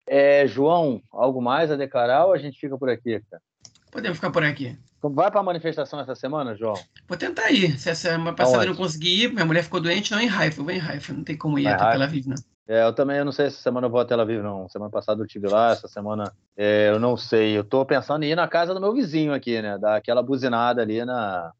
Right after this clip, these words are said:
Speaker 1: no, na casa do Yariv Levin, se bem que eu acho que ele não deve estar em casa. <laughs> A semana passada tinham cerca de setecentas pessoas. Passei lá de carro antes de ir pra Tel Aviv. Dei uma passada lá, olhei. É... Agora, uma coisa, só um comentário sobre a manifestação de Tel Aviv, sobre a manifestação da semana passada.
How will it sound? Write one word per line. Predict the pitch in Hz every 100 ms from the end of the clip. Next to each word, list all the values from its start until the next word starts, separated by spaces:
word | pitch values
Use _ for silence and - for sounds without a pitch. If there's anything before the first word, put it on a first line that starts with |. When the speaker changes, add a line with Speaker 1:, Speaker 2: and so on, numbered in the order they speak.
| _ -
Speaker 1:
no, | 107 104 101
na | 101
casa | - 117 117 120
do |
Yariv | 120 110 123
Levin, | 123 104 107
se | 98
bem | 107
que | 113
eu |
acho | 117 -
que |
ele | 127
não | 147
deve | 113 104 101
estar | - 95
em |
casa. | 90 78 76 _ _
<laughs> | 156 - _ _ - -
A |
semana | 104 117 120
passada | 127 127 135
tinham | 135 127
cerca | 139 139
de | 135
setecentas | 131 - 139 143 139
pessoas. | - 110 120
Passei | 143 135 135
lá | 135
de | 135
carro | - 131 120 120
antes | 117
de | 123
ir |
pra | 123
Tel | 110 117
Aviv. | 104 107 123 127 - - _ _ -
Dei | 110
uma |
passada | 107 101 107 107 101
lá, | 101 107
olhei. | 98 95 110 120 117 _ -
É... | 98 101 98 98 92 - _
Agora, | 147 175 202
uma | 208
coisa, | 196 190
só | 202 190
um |
comentário | 185 170 139 156 156
sobre | 151
a | 147
manifestação | 135 143 131
de |
Tel | 135 117
Aviv, | 101 104 -
sobre | 120 110
a | 107
manifestação | 107 110 113 101 -
da | 110
semana | 110 110 110
passada. | 98 - 123 123